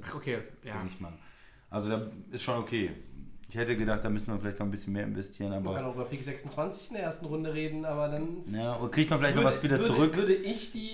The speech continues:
Speaker 3: äh, sehe ich die Dolphins über den Tisch gezogen.
Speaker 2: Ja, oder es
Speaker 3: Für
Speaker 2: ist ja auch
Speaker 3: zwei
Speaker 2: manchmal,
Speaker 3: Spots.
Speaker 2: es kann ja auch komplizierter sein. Du kannst
Speaker 3: Ja,
Speaker 2: ja auch
Speaker 3: klar.
Speaker 2: den sechsundzwanzig abgeben und kriegst wieder einen Second Rounder
Speaker 3: Von
Speaker 2: zurück.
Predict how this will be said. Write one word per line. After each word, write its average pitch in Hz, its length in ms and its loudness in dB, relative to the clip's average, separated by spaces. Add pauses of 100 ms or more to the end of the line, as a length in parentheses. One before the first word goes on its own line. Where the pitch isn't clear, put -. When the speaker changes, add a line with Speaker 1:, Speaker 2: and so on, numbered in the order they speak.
Speaker 3:
äh, 196 540 0 (280)
sehe 175 280 0
ich - 140 -8
die 202 120 -8
Dolphins 190 320 -4
über 185 100 -6
den 185 80 -6
Tisch 175 200 -2
gezogen. 101 440 -6
Speaker 2:
Ja, 113 280 6
oder 131 260 2 (180)
es - 60 -2
Speaker 3:
Für 175 60 2
Speaker 2:
ist 131 80 4
ja 156 80 12
auch 147 60 12
Speaker 3:
zwei 151 80 10
Speaker 2:
manchmal, 135 240 6
Speaker 3:
Spots. - 280 -4
Speaker 2:
es - 100 0
kann 190 120 8
ja 190 80 6
auch 165 60 2
komplizierter 151 520 4
sein. 101 200 6
Du 95 40 0
kannst 127 160 4
Speaker 3:
Ja, 135 60 6
Speaker 2:
ja 135 60 6
auch - 20 6
Speaker 3:
klar. 131 100 6
Speaker 2:
den - 20 2
sechsundzwanzig 135 560 2
abgeben 139 360 2
und 127 120 0
kriegst 135 280 -2
wieder 127 160 2
einen 127 120 0
Second 135 300 -2
Rounder 131 260 2
Speaker 3:
Von 131 40 -6
Speaker 2:
zurück. 127 240 4